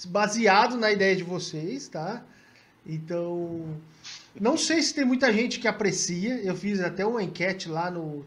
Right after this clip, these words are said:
no Telegram nosso e também no, no Instagram.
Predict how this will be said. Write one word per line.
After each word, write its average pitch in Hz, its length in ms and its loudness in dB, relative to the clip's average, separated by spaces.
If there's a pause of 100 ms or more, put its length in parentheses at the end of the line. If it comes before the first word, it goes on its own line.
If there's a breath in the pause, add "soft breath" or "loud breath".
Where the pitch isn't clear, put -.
(160)
no 160 160 -10
Telegram 175 480 -2
nosso 165 440 -6 (640 soft breath)
e 208 320 0 (760)
também 170 380 -2
no, 143 680 -6 (1600)
no 160 80 -4
Instagram. 175 640 2